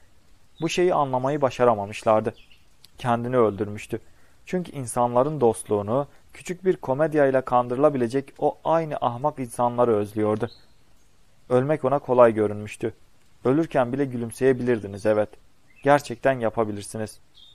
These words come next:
Madam denemişti. Hem de pek ağla gülümseyebilirdiniz ve ölüm de güzel ve huzurlu bir yüzü,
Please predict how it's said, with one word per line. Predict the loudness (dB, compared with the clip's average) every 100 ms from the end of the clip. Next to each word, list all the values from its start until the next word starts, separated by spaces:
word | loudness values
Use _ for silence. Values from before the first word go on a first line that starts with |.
| 0
Madam | 4 4 4 0
denemişti. | -2 -4 -10 -10 -10 -10 _ -20 -20 -4
Hem | -2 0
de | -2
pek | -2 -6 -2
ağla | 0 2 0
gülümseyebilirdiniz | -2 -6 -4 0 0 0 -2 -4 -8 -10 -18 -20 _ -2
ve | -2
ölüm | 0 -2 0
de | -2
güzel | -4 0 4 6 4 -10 -6
ve | -6
huzurlu | -4 -6 -2 -2 -2
bir | -4
yüzü, | -2 -6 -4 -4